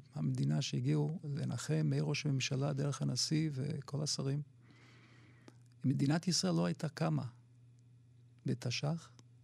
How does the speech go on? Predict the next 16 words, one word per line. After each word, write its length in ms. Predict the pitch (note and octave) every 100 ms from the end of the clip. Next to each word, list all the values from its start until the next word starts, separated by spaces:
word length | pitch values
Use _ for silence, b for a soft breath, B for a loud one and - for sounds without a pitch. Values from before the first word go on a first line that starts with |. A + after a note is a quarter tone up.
| - - - -
התמונה 460 | - - C#3+ C#3 F#3
שהייתה 320 | - D#3 E3+
נצרבת 500 | D#3 - D#3+ D#3 D3+
על 60 | C#3
לוח 260 | D3 D#3
ליבנו, 440 | C3+ C3 D3+ E3 F#3+ - - -
זה 60 |
התמונה 340 | B2 B2+ C#3+ D#3+
של 180 | D#3+
הילד 380 | C#3+ C#3 D#3+ B2
בגטו 360 | B2+ C#3 - C3+
ורשה, 320 | C#3+ C3 B2+ - - B B B B B B -
עם 140 | C3+ D3
ידיו 300 | C3+ D#3 D3
מורמות 400 | C#3+ B2+ C3+ -
מעלה. 240 | C3 C3